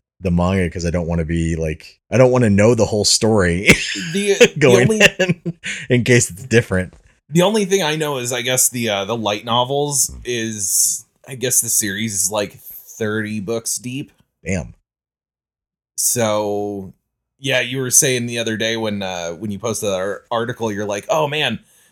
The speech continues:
Speaker 2: I hope this means we get more of season two." I'm like, I, I'm pretty sure they got a lot of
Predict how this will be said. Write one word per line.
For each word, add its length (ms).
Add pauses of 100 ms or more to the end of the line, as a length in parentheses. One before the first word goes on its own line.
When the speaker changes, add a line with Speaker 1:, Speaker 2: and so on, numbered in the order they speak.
(120)
Speaker 2:
I 60
hope 200
this 240
means 260
we 80
get 180
more 200
of 80
season 380
two." 220
I'm 100
like, 280
I, 320
I'm 240
pretty 220
sure 180
they 100
got 120
a 40
lot 220
of 60